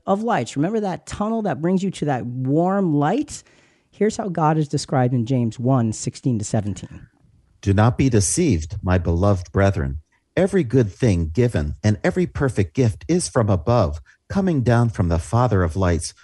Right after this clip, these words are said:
Speaker 2: with whom there is no variation or shifting shadow."
Speaker 1: So as we in those N D Es see that light, if you will, again, this is physiological, but we see it in all different ways, there is no shifting in the light that God brings, and God is.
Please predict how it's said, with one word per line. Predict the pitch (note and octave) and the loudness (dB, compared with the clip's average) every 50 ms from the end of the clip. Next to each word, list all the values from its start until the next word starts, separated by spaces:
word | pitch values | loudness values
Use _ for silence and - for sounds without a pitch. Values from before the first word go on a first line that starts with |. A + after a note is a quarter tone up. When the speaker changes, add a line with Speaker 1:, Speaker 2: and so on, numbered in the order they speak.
| _ _ | _ _
Speaker 2:
with | - A#2+ - | -4 -2 0
whom | D#3+ D#3+ D3+ C#3 | 0 -2 0 2
there | A#2 G#2+ G2+ - | 2 0 0 0
is | - D3+ E3+ C3+ - | 0 -2 -2 -2 -2
no | C3 A#2+ G#2 | 0 0 0
variation | F2+ E2 A2 A2 A2+ G2+ E2+ F2+ G2+ A2 A2+ - - D#2+ D#2+ - | 0 0 0 2 2 2 2 2 0 0 0 -2 -4 -6 -4 -4
or | F#2 E2+ | -4 -4
shifting | D#2+ - - C3 B2 - - - D#2+ D#2 | -4 -2 -2 -4 -4 -4 -6 -6 -6 -6
shadow." | D2 - - F#2+ F#2 G2 G2 - C#2 C2+ - _ _ _ | -6 -4 -2 -2 -2 0 -2 -4 -6 -10 -14 _ _ _
Speaker 1:
So | - - E3 C#3 - | -6 -2 -2 -2 0
as | - C#3 D3+ D#3+ E3 E3+ D#3+ | 2 2 4 4 4 4 2
we | D#3+ D#3+ D#3 D3+ D3+ D3 | 2 2 4 4 4 4
in | C#3+ C3+ | 4 4
those | C#3 C3+ C3+ C3 | 4 4 2 2
N | C#3 C#3+ C#3+ | 2 2 2
D | C3+ C#3 C#3+ - C#3 C#3 C#3 C3 | 2 0 0 0 0 0 0 0
Es | B2 | -2
see | - - - - - - D#3+ D#3+ E3+ D3 | -4 -8 -8 -8 -4 -4 -2 -2 0 0
that | D3 C#3+ C#3+ C#3 C#3 - - - - | 0 0 0 0 -2 -4 -8 -12 -8
light, | B2 A2+ A#2 B2 B2 C#3+ D3+ D#3 D3 C#3+ - | -8 -6 -6 -2 -2 0 0 0 0 0 -2
if | C3 A#2 - - | -4 -4 -2 -2
you | A#2 A2 | -2 0
will, | G2+ G#2+ G2+ G2+ A2+ A2+ | 2 2 2 2 0 -2
again, | G#2+ G2 G2+ F2+ | -4 -4 -4 -4
this | F2 F#2+ - A#2 | -4 -4 -6 -6
is | G#2 - | -8 -4
physiological, | - B2+ A#2+ D#3+ F#3+ G#3 G3+ C3 B2 G#2 A2 G2+ - G#2 | -4 -4 -2 -2 -2 -2 -4 -4 -4 -4 -4 -6 -4 -6
but | G#2+ F#2+ A2 | -6 -6 -6
we | A2 | -8
see | - - - D3 | -6 -4 -4 -4
it | D3 B2 | -2 -2
in | B2 | -4
all | A2+ B2 C#3 D3 D#3 | -2 0 2 2 2
different | D3+ D#3+ D3+ - D3+ - | 2 0 -2 -2 -4 -2
ways, | C#3+ E3+ E3 C#3 A#2 A2 G2+ - _ _ _ _ _ _ | 0 0 2 2 0 -2 -4 -8 _ _ _ _ _ _
there | - B2+ B2+ | -4 -4 -2
is | - D3 D3 D#3 D#3 | 2 2 2 4 4
no | E3 D#3+ D3 | 2 2 0
shifting | C#3 - - D3+ C#3 - _ - G2 F#2+ G#2 - _ _ _ _ _ _ _ | 0 0 -2 -4 -4 -2 _ -4 -4 -4 -6 -14 _ _ _ _ _ _ _
in | B2+ A#2+ | 0 0
the | A2+ G#2+ | 0 2
light | G#2+ G#2 G2+ G#2 G#2 G2+ - _ _ _ _ - | 0 0 2 0 0 -2 -4 _ _ _ _ -10
that | G2+ G#2 F#2+ F#2 | -6 -6 -6 -4
God | - G#2 F#2 F2 F#2 F2 E2+ E2+ _ _ _ _ - | -4 -4 -4 -2 -4 -6 -8 -10 _ _ _ _ -8
brings, | A2 G2+ G2 F#2 E2+ F#2 F2+ - | -4 -4 -4 -4 -6 -10 -14 -14
and | - A2+ A2 G2+ | -12 -10 -10 -6
God | G2 A2 G#2+ A2 A2+ G#2 F2+ _ _ | -4 -2 0 0 -2 -4 -6 _ _
is. | A#2+ A2 G2+ F2+ D#2 B1+ - | -4 -4 -4 -4 -6 -10 -12